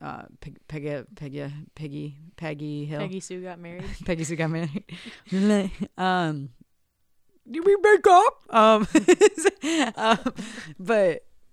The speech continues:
Speaker 1: she, they basically, he, she's devastated and she's like, "I'm gonna miss you so much," and, like, blah, blah, blah. And at this point, Mondros has, like, given up and knows that he doesn't have her heart anymore.
Speaker 2: Yeah.
Speaker 1: 'Cause they kind of, like, form some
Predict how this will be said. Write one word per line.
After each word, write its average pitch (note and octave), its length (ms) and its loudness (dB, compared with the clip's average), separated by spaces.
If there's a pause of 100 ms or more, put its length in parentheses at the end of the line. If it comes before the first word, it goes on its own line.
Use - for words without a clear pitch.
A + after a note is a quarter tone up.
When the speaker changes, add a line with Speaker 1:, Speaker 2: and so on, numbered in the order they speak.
Speaker 1:
she, - 240 -8
they G3+ 180 4
basically, G3 800 2
he, - 120 -16
she's A3 360 -2
devastated E3 640 -2
and D#3 100 -10
she's D#3 160 -12
like, D#3 140 -6
"I'm D#3 100 -8
gonna D#3+ 160 -8
miss D#3+ 220 -10
you D#3 60 -12
so D3 200 -8
much," D3 480 -8
and, C#3 100 -14
like, C#3 200 -10
blah, D3 120 -2
blah, D3 160 -4
blah. D3+ 340 -4
And E3 100 -6
at F3+ 140 -2
this G#3 160 0
point, F3 340 -6
Mondros D#3 560 -8
has, C#3+ 160 -12
like, C#3+ 200 -10
given C#3 280 -12
up C3 200 -18
and C#3 160 -18
knows B2+ 580 -18 (240)
that - 360 -16 (800)
he - 180 -18
doesn't C#3 240 -14
have C3 200 -16
her C3 160 -18
heart C3 260 -16
anymore. D3 480 -16 (260)
Speaker 2:
Yeah. F#3 320 -12
Speaker 1:
'Cause E3+ 120 -8
they G#3+ 100 -2
kind C4+ 240 -2
of, A#3+ 120 -4
like, F#3 220 -4
form F3 380 -8
some D#3+ 220 -10